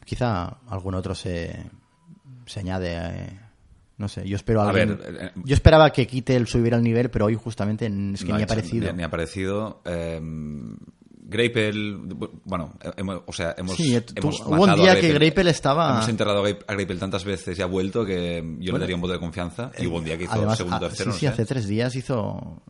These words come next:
Speaker 1: si no hizo segundo, hizo tercero,
Speaker 2: Y
Speaker 1: pero
Speaker 2: porque, y porque
Speaker 1: y
Speaker 2: salió
Speaker 1: por,
Speaker 2: desde,
Speaker 1: y por
Speaker 2: de,
Speaker 1: muy poco.
Speaker 2: por muy poco. Se, salió de, de demasiado lejos. De hecho, es, es, es bonito de verlo porque se ve perfectamente como le,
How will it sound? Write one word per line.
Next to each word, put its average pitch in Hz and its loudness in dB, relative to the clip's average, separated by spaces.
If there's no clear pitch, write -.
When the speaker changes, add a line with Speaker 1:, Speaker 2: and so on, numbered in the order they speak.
Speaker 1:
si - -10
no 101 -6
hizo 110 -6
segundo, 110 -2
hizo 123 -6
tercero, 110 -4
Speaker 2:
Y - -2
Speaker 1:
pero 104 2
Speaker 2:
porque, 95 -4
y 98 -4
porque 87 -4
Speaker 1:
y - -6
Speaker 2:
salió - 4
Speaker 1:
por, 85 2
Speaker 2:
desde, 127 -4
Speaker 1:
y 113 2
por 113 4
Speaker 2:
de, 107 4
Speaker 1:
muy 127 2
poco. 127 -2
Speaker 2:
por 87 -4
muy 87 -2
poco. 80 -6
Se, - -10
salió 82 -8
de, 87 -4
de 87 -8
demasiado 85 -8
lejos. 85 -8
De 90 -10
hecho, 95 -6
es, - -12
es, - -12
es 92 -8
bonito 95 -6
de 87 -2
verlo 85 -4
porque 85 -8
se - -10
ve 87 -6
perfectamente 87 -8
como 82 -10
le, 85 -10